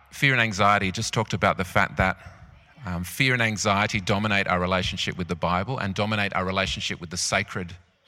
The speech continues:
generally, and suggested that in Jesus we see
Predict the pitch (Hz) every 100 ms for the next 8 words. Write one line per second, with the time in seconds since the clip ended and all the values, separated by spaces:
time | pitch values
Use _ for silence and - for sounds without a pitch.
0 | _ - 107 101 85 82 80 _ _ _
1 | _ _ - - - - - - - 110
2 | 123 127 117 - 107 107 104 - - -
3 | _ _ _ _ - 123 - 139 131 127
4 | - 113 113 - 123 113 113 110 110